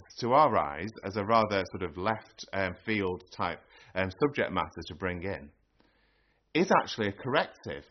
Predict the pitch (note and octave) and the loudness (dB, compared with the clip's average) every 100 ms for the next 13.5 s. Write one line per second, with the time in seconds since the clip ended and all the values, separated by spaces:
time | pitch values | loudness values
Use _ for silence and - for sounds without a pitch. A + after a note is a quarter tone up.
0 | - G2 G#2+ A2 - F#2 F2+ A2+ A2+ - | -8 -2 2 2 0 -8 -6 -4 -2 -2
1 | D#2+ D#2+ - G2 F2+ - F2+ - F2 D#2+ | -8 -8 -12 -12 -10 -8 -10 -8 -8 -10
2 | - _ _ - F#2 E2+ - F2+ F2 F2 | -14 _ _ -8 -6 -6 -8 -10 -10 -10
3 | D#2 - _ _ _ _ _ _ _ _ | -16 -18 _ _ _ _ _ _ _ _
4 | _ _ _ _ - D#3+ D#3+ D#3 E3 D#3+ | _ _ _ _ -2 6 6 6 0 4
5 | F3 G2+ G#2+ - - C3 - G#2+ G#2+ A2 | 4 4 -2 -6 -2 -2 0 0 0 0
6 | - E2 C#2+ - - F2+ F2 A#2 B2+ A#2+ | -4 -10 -10 -18 -12 -12 -6 -2 -2 -2
7 | D#2+ D2+ - - - _ _ _ _ - | -6 -8 -12 -16 -16 _ _ _ _ -6
8 | G2 F#2+ - G#2+ G2 F2 F2 E2+ - A2+ | -4 -4 -4 2 2 2 -4 -10 -8 -6
9 | G#2 - G#2 F2+ - - _ - F2 F#2 | -6 -4 -2 -2 -4 -20 _ -14 -10 -6
10 | E2+ - G2+ E2 D2+ D2 _ _ _ _ | -6 -8 -12 -10 -12 -14 _ _ _ _
11 | _ _ _ _ _ _ _ _ _ _ | _ _ _ _ _ _ _ _ _ _
12 | _ _ - D#3 D3 F3+ F3+ F#3+ C#3 C#3 | _ _ 2 4 8 8 8 6 4 4
13 | A2 F#2 E2+ - _ | 4 4 2 -8 _